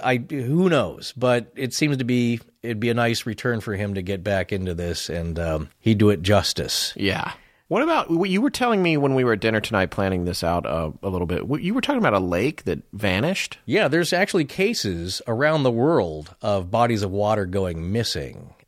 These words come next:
Speaker 1: Significantly large bodies of water, and this has happened in South America, like in Chile and, uh, Argentina. And the government, you know, they actually go and investigate these things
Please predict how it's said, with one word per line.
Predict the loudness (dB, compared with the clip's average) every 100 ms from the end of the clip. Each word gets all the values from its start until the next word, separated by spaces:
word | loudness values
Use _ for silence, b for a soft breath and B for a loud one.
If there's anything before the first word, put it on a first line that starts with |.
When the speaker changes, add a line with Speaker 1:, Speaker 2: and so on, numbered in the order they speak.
| _
Speaker 1:
Significantly | -2 0 2 2 2 -2 0 0
large | 2 4 4 4 2
bodies | 2 2 0 -4
of |
water, | -2 -2 -2 -4
and | -2
this | -2
has | 0
happened | 0 0 0
in |
South | 0 0 0
America, | 0 0 0 0
like | -2 -2
in | -6
Chile | 0 2 2 0 -4 -6 -4
and, | 0 2 0 -2
uh, | 0
Argentina. | 2 2 0 0 0 0 -6 b b b b b -10
And | -4 0 0 0
the | -2
government, | 0 0 0 0
you | 0
know, | 0
they | 2 2 2 0 -2
actually | 0 0
go | 2 0
and | 0
investigate | -2 -2 -2 -2 0
these | -2 -4
things | -4 -4 -4 -4 -4 -6